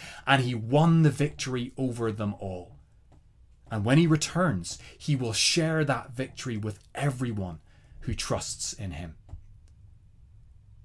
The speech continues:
And in the meantime, Psalm eighty-nine is a song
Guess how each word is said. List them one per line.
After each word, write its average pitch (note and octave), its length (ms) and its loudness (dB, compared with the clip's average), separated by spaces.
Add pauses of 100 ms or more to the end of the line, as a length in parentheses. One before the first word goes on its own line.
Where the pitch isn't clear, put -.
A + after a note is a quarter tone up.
(640)
And A2+ 60 -4
in A2 80 0
the A2+ 60 -2
meantime, A#2+ 500 0
Psalm C3+ 500 -2
eighty-nine G#2+ 720 -4
is A2 140 -10
a F#2 60 -6
song F#2+ 640 -2